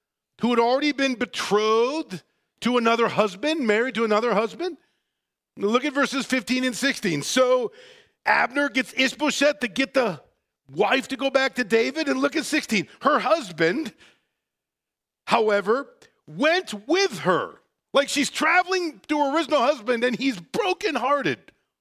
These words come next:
traveling with her all the way, weeping, it says. B-, weeping behind her all the way, until Abner said, "Get out of here," and he leaves.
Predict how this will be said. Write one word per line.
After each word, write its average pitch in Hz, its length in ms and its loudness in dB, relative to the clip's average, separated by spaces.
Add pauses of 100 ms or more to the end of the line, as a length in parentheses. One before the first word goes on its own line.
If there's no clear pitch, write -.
(300)
traveling 330 600 0
with 302 180 2
her 240 140 2
all 302 280 2
the 294 80 -6
way, 208 480 0 (440)
weeping, 151 600 -2
it 117 180 -14
says. - 480 -10 (1300)
B-, 175 180 -12
weeping 294 440 0
behind 269 440 0
her 226 140 2
all 214 240 2
the 208 100 0
way, 170 480 0 (1400)
until 175 240 0
Abner 185 300 0
said, 156 380 0 (500)
"Get 185 140 0
out 131 200 2
of 110 80 -6
here," 113 160 0
and 95 80 -6
he 120 80 0
leaves. 127 560 -4